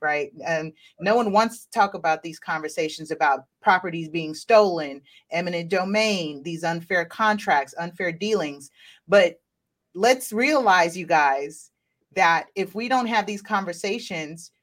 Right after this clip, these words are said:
we're gonna then wait until we become the victims and hoping that ten years later in a class action lawsuit,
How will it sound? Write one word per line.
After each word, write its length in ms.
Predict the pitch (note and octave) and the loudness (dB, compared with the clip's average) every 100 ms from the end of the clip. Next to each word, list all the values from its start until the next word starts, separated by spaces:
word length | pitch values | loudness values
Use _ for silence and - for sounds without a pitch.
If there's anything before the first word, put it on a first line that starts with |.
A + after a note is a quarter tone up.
| _ D3+ | _ -2
we're 200 | G#3 A#3 | 2 4
gonna 240 | A#3+ A#3 | 2 0
then 240 | G#3 F#3+ E3 | 0 -2 -2
wait 320 | G3 G#3+ G#3 | 0 0 -4
until 520 | F#3 F#3 F#3 A#3+ A3+ G3 | -12 -12 -8 0 0 0
we 160 | G#3 | -4
become 400 | F#3 F#3+ A#3+ F#3+ | -8 -8 -4 -4
the 80 | E3+ | -6
victims 720 | D#3+ G#3+ - F#3+ E3 E3 - F3 | 0 0 0 -4 -4 -8 -12 -10
and 140 | F3 | -10
hoping 560 | E3 B3 C4+ G#3+ F#3 F3 | -2 0 0 0 -6 -2
that 240 | E3+ E3+ | -2 -2
ten 240 | - A#3 | -4 -2
years 300 | G#3+ G3+ E3 | -2 -4 -4
later 340 | F#3+ G3+ G3+ F3+ | -2 -2 -2 -6
in 60 | |
a 80 | E3+ | -8
class 360 | E3+ F#3+ F#3+ F#3+ | -2 2 2 2
action 360 | F3 - F3 | 0 0 -6
lawsuit, 520 | F3 G#3 G#3 E3 D#3 | 2 4 4 -4 -8